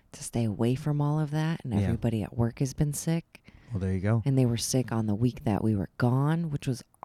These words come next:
Speaker 1: awesome, so I kinda missed all of that.
Speaker 2: Yeah, but that just means they coughed all over your
Speaker 1: <clears throat>
Speaker 2: shit because you're the girl who they would do that to in the office.
Speaker 1: Yeah, you're probably right.
Speaker 2: Let's cough on Zoya's shit.
Speaker 1: Let's just cough on Zoya's shit.
Speaker 2: Yeah. See all
Speaker 1: Yeah.
Speaker 2: Zoya's
Speaker 1: Mm-hmm.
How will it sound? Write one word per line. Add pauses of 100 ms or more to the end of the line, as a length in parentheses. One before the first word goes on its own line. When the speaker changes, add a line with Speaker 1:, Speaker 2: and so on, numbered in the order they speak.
(140)
Speaker 1:
awesome,
so
I
kinda
missed
all
of
that.
Speaker 2:
Yeah,
but
that
just
means
they
coughed
all
over
your
Speaker 1:
<clears throat>
Speaker 2:
shit
because
you're (760)
the
girl (200)
who
they
would
do
that
to
in
the
office. (360)
Speaker 1:
Yeah,
you're
probably
right. (120)
Speaker 2:
Let's
cough
on
Zoya's
shit. (120)
Speaker 1:
Let's
just
cough
on
Zoya's
shit. (180)
Speaker 2:
Yeah.
See
all
Speaker 1:
Yeah.
Speaker 2:
Zoya's
Speaker 1:
Mm-hmm.